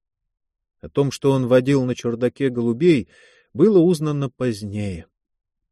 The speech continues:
Бессонова перебрасывали из части в часть, из Средней Азии на Дальний Восток, с Дальнего Востока в Белоруссию. Везде казённая квартира, казённая чужая мебель.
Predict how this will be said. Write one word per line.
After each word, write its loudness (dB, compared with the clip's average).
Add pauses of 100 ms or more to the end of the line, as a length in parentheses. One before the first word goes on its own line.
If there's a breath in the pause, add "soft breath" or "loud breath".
(880)
Бессонова 2
перебрасывали 2
из -2
части -6
в -14
часть, -8 (240)
из -4
Средней 2
Азии 0
на -2
Дальний 0
Восток, -2 (400 loud breath)
с -10
Дальнего 6
Востока 4
в -8
Белоруссию. -4 (460)
Везде 2
казённая -2
квартира, -8 (300)
казённая 0
чужая -8
мебель. 2